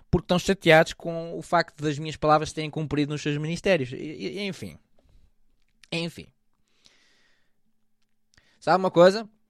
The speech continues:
Ah, só no, no que toca àquela questão da, <laughs> da, da mensagem, quando eu falei sobre o ministério do profeta, ahm, é, é um trabalho ingrato.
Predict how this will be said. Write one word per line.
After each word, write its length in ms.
Ah, 280
só 420
no, 260
no 120
que 80
toca 220
àquela 220
questão 360
da, 840
<laughs> 300
da, 360
da 80
mensagem, 760
quando 160
eu 60
falei 240
sobre 380
o 40
ministério 440
do 100
profeta, 600
ahm, 760
é, 220
é 40
um 60
trabalho 280
ingrato. 580